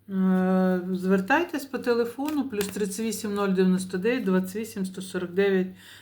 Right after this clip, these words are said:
сорок сім. По правосуддю,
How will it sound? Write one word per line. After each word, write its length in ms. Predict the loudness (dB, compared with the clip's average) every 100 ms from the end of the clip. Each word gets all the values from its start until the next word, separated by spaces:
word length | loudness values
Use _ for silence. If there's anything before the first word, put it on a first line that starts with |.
| -20
сорок 400 | -2 4 4 4
сім. 200 | 0 -2
По 180 | 0 -2
правосуддю, 1300 | -4 -2 2 2 -2 -4 -6 -4 -4 -4 0 0 0